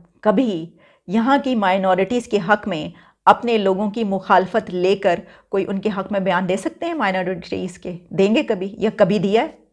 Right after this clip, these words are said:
नेवर। इतनी हिम्मत हम लोगों में नहीं है, हम कभी भी नहीं कर सकते। ये हिम्मत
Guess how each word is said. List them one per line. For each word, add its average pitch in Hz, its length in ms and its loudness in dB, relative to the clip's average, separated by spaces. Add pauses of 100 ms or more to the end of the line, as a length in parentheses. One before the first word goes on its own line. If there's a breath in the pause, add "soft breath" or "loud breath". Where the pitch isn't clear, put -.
(260)
नेवर। 147 380 -10 (880 soft breath)
इतनी 226 260 -2
हिम्मत 208 460 0
हम 180 140 -4
लोगों 170 220 2
में 190 120 -4
नहीं 143 220 -6
है, 147 60 -8
हम 160 120 -6
कभी 170 200 2
भी 175 80 -2
नहीं 175 120 -4
कर 151 100 -4
सकते। 170 280 -6
ये 175 280 4
हिम्मत 240 440 2